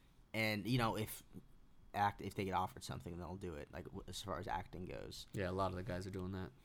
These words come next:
Speaker 1: Yeah. But, uh, yeah, for me personally, I wanna do stand-up. I d-, I'm not really big into getting into, even though I'm in L A, I'm not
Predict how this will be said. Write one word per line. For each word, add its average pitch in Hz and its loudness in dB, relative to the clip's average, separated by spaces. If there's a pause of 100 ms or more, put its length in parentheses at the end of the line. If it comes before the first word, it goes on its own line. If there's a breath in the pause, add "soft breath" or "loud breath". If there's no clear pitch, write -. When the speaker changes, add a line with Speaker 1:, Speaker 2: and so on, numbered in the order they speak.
(160 soft breath)
Speaker 1:
Yeah. 92 2 (380 soft breath)
But, 113 6
uh, 117 8
yeah, 165 12
for 135 4
me 196 8
personally, 202 8
I 139 12
wanna 139 8
do 107 2
stand-up. 123 6 (220)
I 110 4
d-, 110 4
I'm 107 -2
not 104 6
really 110 6
big 104 4
into 104 4
getting 104 2
into, 107 0
even 113 4
though 104 4
I'm 101 2
in 98 2
L 98 2
A, 104 2
I'm 104 2
not 104 2